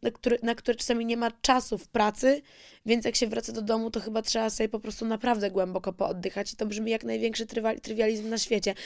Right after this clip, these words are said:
ale właśnie może nie iść do tego baru i nie pić tych pięciu drinków i nie rozmawiać z trzydziestoma osobami na temat tego, co się wydarzyło w ramach jakiegoś takiego upustu, tylko chyba po prostu d-, da-, po, po prostu się przytulić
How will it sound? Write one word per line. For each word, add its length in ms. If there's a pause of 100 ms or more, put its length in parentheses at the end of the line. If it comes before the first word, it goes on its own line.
(240)
ale 180
właśnie 440 (260)
może 320
nie 200
iść 200
do 120
tego 240
baru 280
i 80
nie 200
pić 180
tych 200
pięciu 300
drinków 600
i 140
nie 260
rozmawiać 520
z 40
trzydziestoma 600
osobami 420
na 80
temat 300
tego, 200
co 120
się 140
wydarzyło 580 (340)
w 80
ramach 300
jakiegoś 340
takiego 360
upustu, 400
tylko 260
chyba 200
po 100
prostu 520
d-, 300
da-, 260
po, 200 (120)
po 120
prostu 280
się 100
przytulić 720